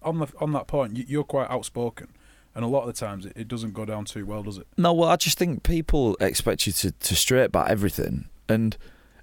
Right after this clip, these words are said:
Speaker 2: in life, if you go around just straight batting everything, you, you don't even know who you are. Like, how the hell do you know who you are unless you formulate your own opinions? And in the modern world, like, how people formulate their opinions now is mad,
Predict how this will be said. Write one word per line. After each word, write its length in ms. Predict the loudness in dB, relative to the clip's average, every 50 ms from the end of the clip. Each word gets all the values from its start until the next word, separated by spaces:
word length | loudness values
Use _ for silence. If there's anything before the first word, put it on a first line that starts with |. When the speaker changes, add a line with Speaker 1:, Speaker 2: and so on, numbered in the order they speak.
| -4 _ 2
Speaker 2:
in 120 | 2 4
life, 560 | 4 6 6 4 4 2 0 -4 -6 -6 -8 -6 -4
if 160 | -2 0 2
you 60 | 4
go 160 | 4 6 6 6
around 300 | 6 4 4 4 2 2
just 160 | 2 2 2
straight 280 | 2 4 4 4 4
batting 240 | 2 2 2 2 2
everything, 500 | 2 2 2 0 -2 -2 -2 0 0 2
you, 220 | 2 2 2 0 0
you 160 | 0 0 2 2
don't 160 | 4 2 4
even 160 | 2 2 2
know 140 | 4 4 4
who 160 | 4 4 4
you 220 | 4 4 4 4
are. 340 | 4 4 2 2 0 -2 -2 -6 -14 -20 -20 -20 -20 -20 _ _ 0
Like, 160 | 0 0 2
how 180 | 4 4 4 4
the 120 | 4 2
hell 240 | 4 4 4 4 4
do 80 | 4
you 80 | 4 4
know 140 | 4 4 4
who 120 | 4 4
you 220 | 4 4 4 6 6
are 240 | 4 4 4 4
unless 280 | 2 2 2 2 2 0
you 60 | -2 -2
formulate 500 | 0 2 2 4 4 4 4 4 4 4
your 140 | 4 4
own 120 | 4 2 2
opinions? 460 | 2 2 2 2 2 0 0 -2 -2 -6 -8 -8 -8 -8 -2 0
And 80 | 2 2
in 60 | 4
the 40 | 4 4
modern 260 | 4 4 4 4 4
world, 640 | 6 6 6 6 6 4 4 2 -2 -4 -4 -2 0
like, 160 | 2 2 2 0
how 420 | 0 2 4 4 4 4 4 2 -2 -6 -14 -18 -20 -20 -18 _ 2
people 340 | 2 2 4 2 2 2 2
formulate 540 | 4 4 4 6 6 6 4 6 6 4 4
their 100 | 4 4
opinions 460 | 4 4 4 4 4 2 2 2 2
now 180 | 2 4 4 4
is 120 | 2 2 2
mad, 180 | 2 2 2